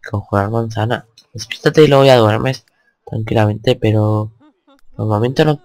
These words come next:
quiero que duermas. Eh, supongo que tenemos, tenemos dinero, vamos a, a moverla del váter.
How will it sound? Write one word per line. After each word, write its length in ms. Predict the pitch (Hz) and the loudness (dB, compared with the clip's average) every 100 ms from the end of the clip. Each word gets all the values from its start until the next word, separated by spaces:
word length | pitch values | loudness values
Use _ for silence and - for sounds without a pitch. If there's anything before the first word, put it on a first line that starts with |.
| - | -14
quiero 280 | - 131 127 | -4 0 0
que 80 | 120 | 2
duermas. 680 | 107 107 113 127 - _ _ _ _ _ _ _ _ _ _ _ _ _ _ _ - _ _ _ _ | 0 -2 -4 -6 -8 _ _ _ _ _ _ _ _ _ _ _ _ _ _ _ -20 _ _ _ _
Eh, 320 | - 117 113 113 _ _ _ - - | -6 -6 -8 -12 _ _ _ -18 -12
supongo 420 | - 120 135 135 | -4 4 4 4
que 60 | - | -2
tenemos, 380 | 117 113 120 117 | -2 0 0 0
tenemos 340 | 113 113 120 | 0 0 -2
dinero, 360 | 117 110 113 117 | -4 -2 -2 -2
vamos 300 | 113 113 113 | -4 -8 -4
a, 300 | 107 104 104 _ _ _ _ _ _ _ _ _ _ - - | -4 -4 -8 _ _ _ _ _ _ _ _ _ _ -20 -12
a 60 | 110 | -6
moverla 280 | 107 107 107 | -4 -2 -2
del 120 | 104 | -2
váter. 340 | 101 - 113 | -6 -6 -8